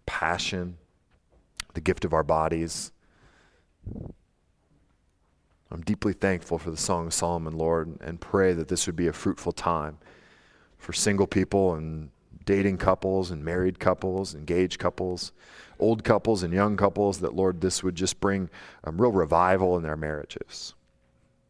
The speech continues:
But God, significantly more than that, I, I pray that many would experience redemption.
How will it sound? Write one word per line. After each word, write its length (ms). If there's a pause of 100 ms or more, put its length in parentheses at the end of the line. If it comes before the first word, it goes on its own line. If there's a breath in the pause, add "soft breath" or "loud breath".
(1080 loud breath)
But 100
God, 220 (140)
significantly 680
more 300
than 160
that, 280
I, 200
I 100
pray 460
that 320 (360 loud breath)
many 300
would 300
experience 720
redemption. 540